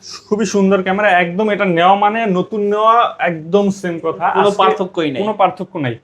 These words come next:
Speaker 2: আচ্ছা।
Speaker 1: এটার একটা ধামাকা দাম দিব আজকে।
Speaker 2: কত?
Speaker 1: এটার দাম দিব আজকে মাত্র পঁচিশ হাজার টাকা, ভাই।
Speaker 2: পঁচিশ হাজার?
Speaker 1: মাত্র পঁচিশ হাজার টাকা। এটা মার্কেটে কিনতে গেলে কিন্তু আপনি চল্লিশের নিচে কিনতে পারবেন না।
Speaker 2: কাস্টমার কিনলে জিতবে?
Speaker 1: হান্ড্রেড পার্সেন্ট জিতবে না, ভাই। অর্ধেকেরও নিচে পাচ্ছেন।
Speaker 2: আচ্ছা, আচ্ছা।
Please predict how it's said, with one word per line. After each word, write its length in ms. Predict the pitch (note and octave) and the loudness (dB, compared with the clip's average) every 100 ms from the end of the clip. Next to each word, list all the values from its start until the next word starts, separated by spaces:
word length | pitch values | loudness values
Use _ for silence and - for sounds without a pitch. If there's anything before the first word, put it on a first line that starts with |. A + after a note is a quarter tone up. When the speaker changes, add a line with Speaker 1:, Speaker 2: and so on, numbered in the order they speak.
| _ | _
Speaker 2:
আচ্ছা। 200 | D3+ D3 | -12 0
Speaker 1:
এটার 80 | G3 | 2
একটা 260 | G3+ G3+ B2 | 2 0 0
ধামাকা 320 | D#3 G3 G#3+ | 0 0 0
দাম 240 | F#3 F3 | 2 2
দিব 180 | E3+ F#3 | 2 4
আজকে। 320 | F3+ D#3 - G3+ - _ | 2 2 0 -4 -4 _
Speaker 2:
কত? 120 | D#3+ | -4
Speaker 1:
এটার 140 | D#3+ | -2
দাম 160 | D#3+ F3 | -2 0
দিব 120 | G3 | 2
আজকে 240 | G3 G3 G#3 | 0 0 -2
মাত্র 540 | C#3+ B2+ E3+ G3 A#3+ - | -2 0 0 0 -4 -2
পঁচিশ 260 | A#3+ B3 A3 | 0 0 4
হাজার 140 | G#3+ | 4
টাকা, 180 | D#3+ C3+ | 4 0
ভাই। 140 | C3 A#2+ | 0 0
Speaker 2:
পঁচিশ 320 | F3+ G3+ G3 | -2 -2 -2
হাজার? 260 | F#3+ C#3+ C3+ | 0 0 -2
Speaker 1:
মাত্র 240 | D#3 - A3+ - | -4 -4 -10 -6
পঁচিশ 220 | G#3+ G#3 | -6 -2
হাজার 120 | G#3 | 0
টাকা। 120 | F#3 F#3 | 0 0
এটা 80 | |
মার্কেটে 460 | F3+ D3 D#3+ F3+ G#3 | 0 0 0 -2 -8
কিনতে 340 | G3 G#3+ G#3+ | -8 -8 -4
গেলে 140 | A3 G#3+ | -2 -2
কিন্তু 160 | G#3+ | -4
আপনি 160 | G#3 G3+ | -6 -4
চল্লিশের 380 | G3+ G3+ F#3+ G3+ | -4 -2 -4 -4
নিচে 160 | F#3+ | -4
কিনতে 300 | G3 G3 G3 | -4 0 2
পারবেন 240 | F#3+ C#3+ B2+ | 4 2 -2
না। 120 | A#2+ - | -10 -8
Speaker 2:
কাস্টমার 300 | F3+ - G3 | -8 -6 -6
কিনলে 180 | F#3+ F#3+ | -4 -4
জিতবে? 300 | F#3 F#3+ G3+ C3+ C3+ - | -2 2 2 2 -6 -12
Speaker 1:
হান্ড্রেড 400 | - A3+ B3+ B3 | -6 -4 -2 -2
পার্সেন্ট 260 | A3+ A#3 | -2 -2
জিতবে 220 | A3 G3 | -2 -2
না, 80 | G#3+ | -2
ভাই। 120 | E3+ E3+ | 0 4
অর্ধেকেরও 500 | D#3+ E3+ G3 G#3+ G3+ | 2 2 -4 -2 0
নিচে 220 | F#3+ F#3+ | 0 0
পাচ্ছেন। 360 | F3+ E3+ C3 A2+ _ - | -2 -4 -8 -12 _ -2
Speaker 2:
আচ্ছা, 320 | C#3+ C#3+ C3+ | -2 -2 -10
আচ্ছা। 240 | C3 - | -12 -12